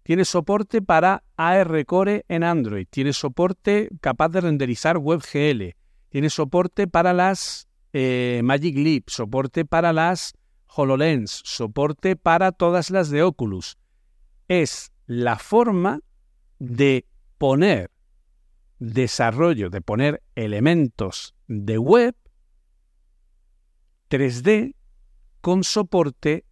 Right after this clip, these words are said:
de realidad extendida o virtual, ¿vale? Tanto aumentada como virtual, que sería la extendida.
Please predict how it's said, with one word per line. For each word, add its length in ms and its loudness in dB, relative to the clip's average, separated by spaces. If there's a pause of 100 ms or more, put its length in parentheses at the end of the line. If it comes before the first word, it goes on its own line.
(100)
de 460 -2 (920)
realidad 640 0 (200)
extendida 920 -2 (160)
o 120 -2
virtual, 460 2 (360)
¿vale? 160 -8
Tanto 360 -8
aumentada 760 0
como 200 0
virtual, 540 2 (120)
que 100 -18
sería 280 -6
la 80 -4
extendida. 580 -14